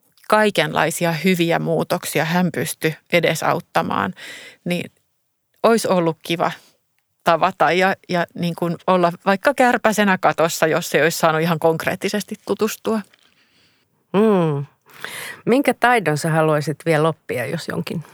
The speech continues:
Speaker 2: taidon?
Speaker 1: Mä rakennan semmoista nukkekotia – joka on tätä tuhatkahdeksansataakuusikymmentä, seiskytlukua.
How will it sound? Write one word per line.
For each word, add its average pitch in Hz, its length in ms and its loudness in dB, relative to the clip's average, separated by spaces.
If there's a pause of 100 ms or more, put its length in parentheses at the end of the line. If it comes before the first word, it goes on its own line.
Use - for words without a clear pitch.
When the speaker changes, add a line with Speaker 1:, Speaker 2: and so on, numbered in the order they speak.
(240)
Speaker 2:
taidon? - 300 -4 (880)
Speaker 1:
Mä 220 100 4
rakennan 214 480 2
semmoista 190 400 0
nukkekotia – - 840 0 (840)
joka 156 280 0
on 156 160 -2
tätä 175 300 -2 (140)
tuhatkahdeksansataakuusikymmentä, 170 1200 -4
seiskytlukua. 208 800 -2